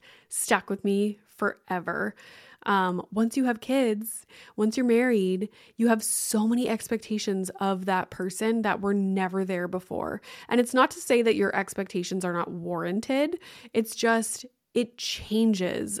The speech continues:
the dynamic of your relationship so much. If you have these expectations and your partner is not meeting them,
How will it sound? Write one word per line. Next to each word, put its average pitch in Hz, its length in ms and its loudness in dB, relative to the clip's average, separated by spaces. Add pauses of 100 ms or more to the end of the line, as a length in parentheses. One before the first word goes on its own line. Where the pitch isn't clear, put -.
(100)
the 196 120 0
dynamic 185 580 0
of 185 120 -2
your 180 120 -2
relationship 180 720 -6
so - 640 -4
much. - 540 -10 (680)
If 220 160 2
you 254 240 6
have 214 260 4
these 202 160 -2
expectations 180 720 -4
and 185 140 -2
your 180 100 0
partner 185 380 -4
is 175 160 -4
not 175 180 -4
meeting 190 380 -2
them, 196 320 -4